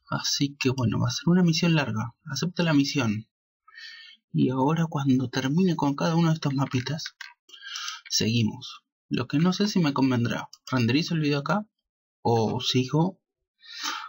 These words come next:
Porque según tengo entendido en Facebook, ¿sí? Ayer como, como era para nivel treinta, entré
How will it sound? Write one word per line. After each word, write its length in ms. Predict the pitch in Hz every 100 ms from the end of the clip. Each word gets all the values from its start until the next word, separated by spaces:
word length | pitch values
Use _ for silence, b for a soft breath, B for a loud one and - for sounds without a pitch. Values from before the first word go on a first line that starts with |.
| B _ _ _ _
Porque 340 | 131 135 131 143
según 300 | 165 190 196
tengo 180 | -
entendido 380 | 185 175 180 175
en 80 | 160
Facebook, 440 | 143 139 135 - - _
¿sí? 260 | - 143 - _ _ _ - - B B -
Ayer 400 | 131 - 127 131
como, 400 | 135 123 101 - - - _ _
como 220 | - 98
era 160 | 107 113
para 160 | 123
nivel 260 | 123 123 127
treinta, 320 | 131 127 127
entré 500 | 139 127 117 110 104